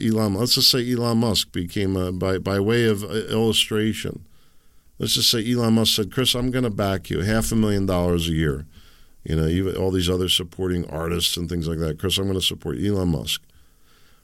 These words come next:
Well, how do you think I'm gonna talk about electric cars going forward? How do you think I'm gonna talk about Tesla going forward? How do you think I'm gonna talk about Twitter going forward? Now, I could sit here and learn,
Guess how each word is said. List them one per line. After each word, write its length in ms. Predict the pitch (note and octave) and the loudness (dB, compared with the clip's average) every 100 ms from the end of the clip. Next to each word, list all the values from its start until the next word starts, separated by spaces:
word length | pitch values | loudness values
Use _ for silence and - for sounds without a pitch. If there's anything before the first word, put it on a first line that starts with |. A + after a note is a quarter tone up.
| _ | _
Well, 340 | - C3 B2 - - - - _ _ _ | -2 0 0 -4 -14 -20 -20 _ _ _
how 160 | B3+ C#4 | -2 2
do 80 | |
you 120 | C4+ A3+ | 4 4
think 260 | F#3+ E3 | 2 0
I'm 160 | C#3 B2 | 2 2
gonna 200 | A#2 G#2 | 2 0
talk 300 | A2 G2 F#2+ | 0 0 0
about 280 | F2+ F2+ E2+ | 0 2 2
electric 440 | E2+ E2+ F#2 - | 0 0 -4 -4
cars 400 | - D#2+ C#2+ C#2 | -2 0 0 0
going 280 | D#2 D2 D2 | 0 0 0
forward? 440 | D2+ C2+ G#1+ G#1+ - _ - _ - _ - _ - - - - - - - | -2 -4 -4 -8 -12 _ -20 _ -20 _ -20 _ -20 -20 -14 -14 -14 -20 -6
How 140 | - | 0
do 60 | D#2+ | 0
you 60 | |
think 140 | D#2 E2+ | 2 0
I'm 80 | F2+ | 2
gonna 160 | F2 | 0
talk 220 | D2+ F2+ | 0 0
about 240 | F#2 G2 - | 2 0 -2
Tesla 400 | D3 E3+ - D#2 | -2 0 0 -2
going 280 | C2+ C2 A#1+ | -4 -6 -8
forward? 440 | - A#1+ G#1 A1 - - - - | -10 -8 -8 -12 -18 -20 -20 -12
How 120 | A1+ | -4
do 60 | D2 | 0
you 80 | |
think 120 | D2+ D2 | 0 0
I'm 120 | E2 | 0
gonna 160 | E2+ | 0
talk 220 | F2 F2+ F#2+ | 0 -2 0
about 260 | G2+ A2 | 0 -2
Twitter 320 | - - F#2 | -2 -2 0
going 260 | D2 C#2 B1 | -2 -4 -8
forward? 440 | A#1 A1 G1+ A#1 - - - - - - - | -8 -8 -8 -10 -14 -20 -20 -20 -20 -16 -4
Now, 260 | E3+ D#3 | 2 2
I 100 | F#3 | 2
could 160 | F#3 G2 | 0 2
sit 240 | - F2+ | 2 2
here 120 | D#2+ D#2+ | 0 -2
and 100 | D2+ | -2
learn, 260 | C#2+ C#2 | -4 -6